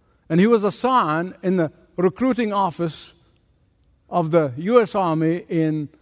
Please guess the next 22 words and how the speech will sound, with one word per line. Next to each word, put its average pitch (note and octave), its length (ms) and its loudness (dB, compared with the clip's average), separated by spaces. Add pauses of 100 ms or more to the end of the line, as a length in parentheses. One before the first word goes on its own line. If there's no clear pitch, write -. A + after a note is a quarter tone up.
(420)
Little F3+ 300 2
Rock, F3 280 0
Arkansas. D#3+ 720 -6 (1600)
One B3 240 2
morning, G3+ 360 2
he E3+ 100 2
was F3 180 0
standing A3+ 440 2
outside G3 680 -2
the E3+ 100 2
recruiting F#3+ 440 0
office D3+ 440 0 (320)
wearing G3 380 2
the D#3+ 240 0 (240)
U G3 180 4
S F3+ 160 -2
military F3+ 360 0
uniform B2+ 580 -4 (1120)
when F#3 400 0
a D#3+ 340 2 (400)
Muslim A3 640 2 (420)
terrorist D#3 640 2